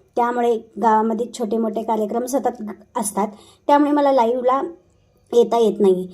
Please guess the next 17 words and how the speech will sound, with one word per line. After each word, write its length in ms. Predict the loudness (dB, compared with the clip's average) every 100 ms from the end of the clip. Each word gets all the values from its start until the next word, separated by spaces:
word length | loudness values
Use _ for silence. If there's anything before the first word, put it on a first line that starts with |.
| -14 0
ज्यावेळेस 440 | 2 4 2 0
शांत 260 | -4 -2 -2
वातावरण 440 | -4 -2 0 0
असतं 160 | 0 -4
त्यावेळी 320 | -2 0 2
मी 160 | 2 0
येते 200 | 0 -2
लाईव्हवरती, 520 | -4 -8 -10 -10 -14 -14 -20 -20 _ -20 -2
त्यामुळे 380 | 0 0 -2 -4 -6 -20 _ _ _
तेवढा 320 | 8 8 8 0
तुम्ही 280 | -4 -4
प्रतिसाद 540 | -6 -8 -8 -6 -6 -2
नक्की 380 | -2 -2 -6 -6
द्या. 160 | -4 -4 -10 _ _ _ _ _ _ _ _ _ _ _ _ _ _ _ _ -20 _ -6
पुन्हा 220 | 0 4
भेटू 340 | 2 2 -2 -4 -10 -8
उद्याच्या 440 | 0 0 0 -4